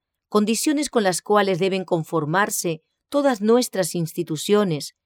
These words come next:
si cumplen el propósito con que fueron establecidas. El Señor me dio, años ha, luz especial acerca del establecimiento de una institución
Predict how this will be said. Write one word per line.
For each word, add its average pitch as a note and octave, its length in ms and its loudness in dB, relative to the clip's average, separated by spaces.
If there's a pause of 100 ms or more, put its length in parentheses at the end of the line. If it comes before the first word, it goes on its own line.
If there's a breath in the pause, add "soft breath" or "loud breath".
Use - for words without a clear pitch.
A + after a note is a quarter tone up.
si - 180 -6
cumplen G#3 420 2
el F#3 120 2
propósito G3 840 0
con F3+ 200 0
que E3 140 -2
fueron F3+ 380 0
establecidas. C#3 1040 -6 (760)
El C#3 120 -4
Señor G3+ 420 2
me G3+ 120 2
dio, G#3+ 460 4 (320)
años F3+ 420 2
ha, G#3 260 0 (540)
luz C4 360 4
especial B3+ 600 2
acerca F3 440 0
del F3 140 2
establecimiento E3+ 1080 0 (220)
de G3 180 4
una C#4 260 2
institución F3 920 -4